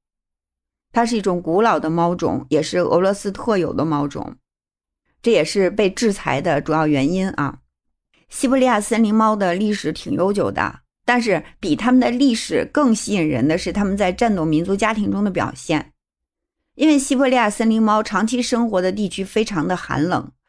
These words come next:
所以它们呢就有一身很厚的毛皮，并且个头很大，就属于最大型的猫的品种之一。而且因为寒冷的环境，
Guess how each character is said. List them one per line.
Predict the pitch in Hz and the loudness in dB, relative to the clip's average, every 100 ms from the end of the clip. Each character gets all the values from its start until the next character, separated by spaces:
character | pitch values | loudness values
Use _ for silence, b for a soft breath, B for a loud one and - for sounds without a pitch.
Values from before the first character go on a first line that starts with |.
| _ | _
所 | - 233 | -4 0
以 | 247 | 2
它 | 233 247 | 2 4
们 | 247 | 4
呢 | 220 | 2
就 | 180 196 | 2 2
有 | 170 | 2
一 | 113 | 2
身 | - 196 202 - | 0 -2 -4 -4
很 | - | -2
厚 | 302 269 220 | 0 0 0
的 | |
毛 | 160 143 165 | 0 0 -2
皮， | - - 147 - _ _ _ - | -6 -2 -2 -2 _ _ _ -2
并 | 240 | 0
且 | 202 | 0
个 | - 233 | 0 0
头 | 196 | 0
很 | 214 226 262 | -2 -4 -4
大， | - - - _ _ | -4 -6 -14 _ _
就 | 233 | -4
属 | 214 160 | 0 0
于 | 175 | 0
最 | 302 | 0
大 | 247 220 185 | 0 0 -2
型 | - 160 | -2 -2
的 | 151 | 0
猫 | 170 175 | 2 0
的 | 165 | 0
品 | - 156 | -2 -2
种 | 160 131 | 0 -2
之 | 156 | -4
一。 | 160 165 - _ _ _ _ _ _ _ _ | -4 -4 -6 _ _ _ _ _ _ _ _
而 | - 247 | 0 0
且 | 262 | 2
因 | 214 254 | 2 4
为 | 247 | 2
寒 | 262 208 196 | 0 -2 0
冷 | 254 | 0
的 | 156 | 0
环 | 165 147 131 175 | -2 -2 -2 -2
境， | 214 165 | -2 -2